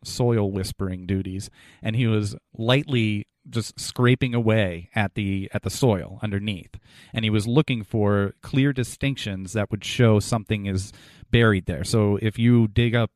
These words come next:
something, if you dig up the ground and you put something down there and you bury it, and then you put this heavy concrete on it, if you pour this heavy concrete on it, the edges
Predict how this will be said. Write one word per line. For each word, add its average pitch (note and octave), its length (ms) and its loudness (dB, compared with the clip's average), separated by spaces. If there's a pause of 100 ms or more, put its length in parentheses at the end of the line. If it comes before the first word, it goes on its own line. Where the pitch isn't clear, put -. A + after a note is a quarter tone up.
(180)
something, G2 580 -6 (360)
if - 80 -12
you A2 60 -2
dig A#2 200 0
up A#2+ 100 -2
the A2 100 -4
ground G#2 480 2
and G2 160 -8
you F#2+ 80 -6
put - 300 -4
something G2+ 400 -6
down A2+ 300 2
there G2 180 0
and F#2+ 100 -4
you G2 140 0
bury G#2+ 500 2
it, F#2+ 80 -4
and G2+ 80 -10
then G#2 100 -6
you G2 200 -8 (100)
put A#2+ 180 -2
this G2+ 260 -2
heavy A#2 340 0
concrete A#2+ 500 2
on F2+ 160 0
it, F#2 160 -8
if - 80 -14
you G2 80 -6
pour B2 320 0
this G2 160 -2
heavy A2 240 -2
concrete A2+ 480 0
on F#2 180 0
it, F2+ 140 -6 (920)
the A2 240 -2
edges G#2 580 0